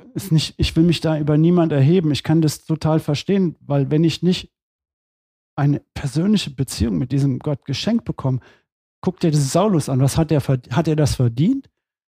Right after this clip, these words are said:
Hat er als der Christenmörder und, ähm, der Verfolger der Gemeinde verdient, so von Gott beschenkt zu werden, dass Gott ihm die Augen öffnet und er Jesus Christus wirklich erkennt und eine hundertachtzig,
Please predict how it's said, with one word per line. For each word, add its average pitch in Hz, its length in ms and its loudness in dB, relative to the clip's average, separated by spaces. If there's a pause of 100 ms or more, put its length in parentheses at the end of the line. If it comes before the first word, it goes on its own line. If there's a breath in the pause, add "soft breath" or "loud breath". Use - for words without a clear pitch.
(100)
Hat 151 140 -2
er - 400 -2
als 151 240 -2
der 180 240 2
Christenmörder 190 1400 0 (420)
und, 160 340 -2 (1160)
ähm, 151 540 -4 (640)
der 180 120 2
Verfolger 175 520 2
der 160 100 4
Gemeinde 156 400 4
verdient, 165 540 2
so 214 260 -2
von 175 240 -2
Gott 160 260 -4
beschenkt 175 400 -2
zu 160 160 -6
werden, 156 200 0
dass 151 200 -2
Gott 160 200 -6
ihm 165 140 4
die 139 120 2
Augen 185 340 -4
öffnet 190 480 -6 (280)
und 143 240 -2
er 156 120 2
Jesus 156 460 2
Christus 139 460 -4
wirklich 165 260 -2
erkennt 147 380 -2
und 156 120 2
eine 139 120 2
hundertachtzig, 208 800 0